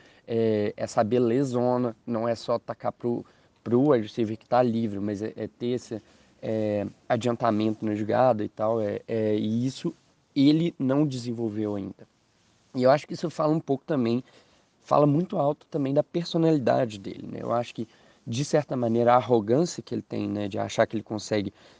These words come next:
é, que ele, é, tem todo o talento do mundo e que isso vai ser o suficiente, né, e ele não precisa trabalhar,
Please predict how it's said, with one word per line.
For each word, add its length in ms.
é, 60
que 300
ele, 200
é, 160
tem 200
todo 260
o 20
talento 420
do 100
mundo 320
e 60
que 220
isso 160
vai 100
ser 140
o 40
suficiente, 720
né, 140
e 60
ele 80
não 100
precisa 420
trabalhar, 580